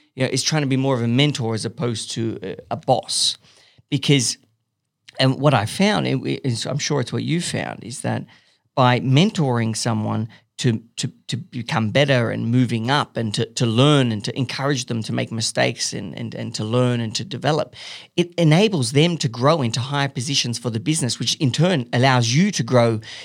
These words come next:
into focus on new areas of the business that you can expand and, and grow.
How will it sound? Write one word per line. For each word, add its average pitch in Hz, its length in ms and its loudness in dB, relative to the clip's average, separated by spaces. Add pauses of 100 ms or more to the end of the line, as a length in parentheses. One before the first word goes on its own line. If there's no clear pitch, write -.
(140)
into 135 360 4 (220)
focus 139 340 2
on 120 200 4
new 180 240 6
areas 117 420 2
of 110 60 -6
the 107 60 -10
business 113 340 -6
that - 120 -6
you 123 80 -6
can 123 140 -2
expand 127 640 2
and, 87 160 -8
and 120 240 0
grow. 147 160 0